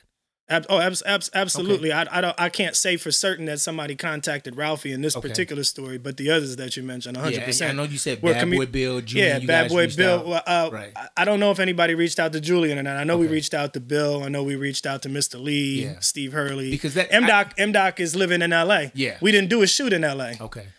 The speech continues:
Speaker 1: Fortunately, we got Tyree, 'cause Tyree don't live in Chicago now.
Speaker 2: Yeah.
Speaker 1: Fortunately, our shoot happened to be when, when Tyree was in town.
Speaker 2: Yeah, that was
Speaker 1: Otherwise,
Speaker 2: good.
Speaker 1: we'd have had to try to figure out how to fly him in, 'cause obviously he's super important to the story.
Speaker 2: Right.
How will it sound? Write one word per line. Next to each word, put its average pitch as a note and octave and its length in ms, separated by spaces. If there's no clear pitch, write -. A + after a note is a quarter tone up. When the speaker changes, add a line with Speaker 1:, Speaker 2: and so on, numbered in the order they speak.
Speaker 1:
Fortunately, G3 560
we E3+ 140
got E3 240
Tyree, E3+ 400
'cause D#3 180
Tyree E3+ 300
don't E3 180
live D3 140
in C#3+ 60
Chicago C#3 460
now. C#3 180
Speaker 2:
Yeah. C3+ 60
Speaker 1:
Fortunately, E3+ 600
our D3 160
shoot A3 300
happened E3 320
to C#3+ 40
be F#3 200
when, C#3 280
when C#3 140
Tyree C#3 320
was B2 220
in A#2 80
town. E3+ 320
Speaker 2:
Yeah, A2+ 140
that F#2+ 40
was F#2 60
Speaker 1:
Otherwise, D#3 380
Speaker 2:
good. D#3+ 60
Speaker 1:
we'd D#3+ 40
have D#3+ 80
had E3+ 140
to C#3+ 40
try F3 160
to C#3+ 60
figure D3+ 380
out D3 160
how D#3 100
to C#3+ 80
fly D#3 320
him D#3 260
in, D#3 200
'cause C#3+ 160
obviously D3+ 360
he's E3 200
super F3+ 240
important C3+ 340
to - 60
the C3+ 80
story. C#3+ 360
Speaker 2:
Right. A2 220